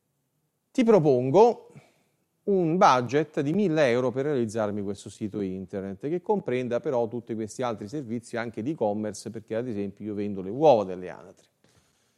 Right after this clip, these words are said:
Bene, nel momen-, oppure vendo anche le stesse anatre che possono popolare gli stagni di tante città d'Italia.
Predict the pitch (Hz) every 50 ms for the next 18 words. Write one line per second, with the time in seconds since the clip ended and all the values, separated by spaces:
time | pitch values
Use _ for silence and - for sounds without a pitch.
0 | _ _ _ _ _ _ - 254 240 208 190 196 196 208 - - - _ _ _
1 | _ _ _ _ _ _ _ _ _ _ _ _ _ _ _ _ _ _ _ -
2 | 240 277 359 349 269 202 190 196 220 220 - 254 240 170 - 147 165 147 120 127
3 | 127 131 135 135 127 127 - 117 107 104 - - 123 113 - - 160 110 101 104
4 | 101 101 92 101 104 95 - - _ _ - _ _ _ - - _ - 107 104
5 | - - - 110 101 95 - _ _ _ _ _ _ _ _ _ _ _ _ _
6 | _ _ _ _ _ _ _ _ - 165 143 135 160 156 143 139 131 127 123 123
7 | 127 127 131 131 - - _ - - 127 131 - - - 147 123 117 117 117 120
8 | 120 117 117 117 - - 123 120 117 120 107 101 101 104 98 - - 139 107 98
9 | - - _ _ - - 120 - _ - 110 104 104 - _ _ _ _ _ _
10 | _ _ _ _ _ _ _ _ _ _ _ _ _ _ - 107 98 - 120 104
11 | 101 101 95 104 104 104 104 101